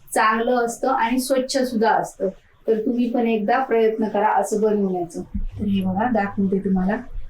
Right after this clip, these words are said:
किती मस्त झालंय, एकदम शिजलंय. हे बघा. आता हे खायला तर चांगलं लागतंच, खायला सगळंच चांगलं लागतं, पण जी बाकीची काय साफसफाई करायची असते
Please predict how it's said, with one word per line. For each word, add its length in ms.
किती 220
मस्त 360
झालंय, 360
एकदम 460
शिजलंय. 480
हे 60
बघा. 260
आता 160
हे 160
खायला 340
तर 140
चांगलं 380
लागतंच, 640
खायला 380
सगळंच 380
चांगलं 340
लागतं, 400
पण 240
जी 80
बाकीची 540
काय 240
साफसफाई 600
करायची 500
असते 400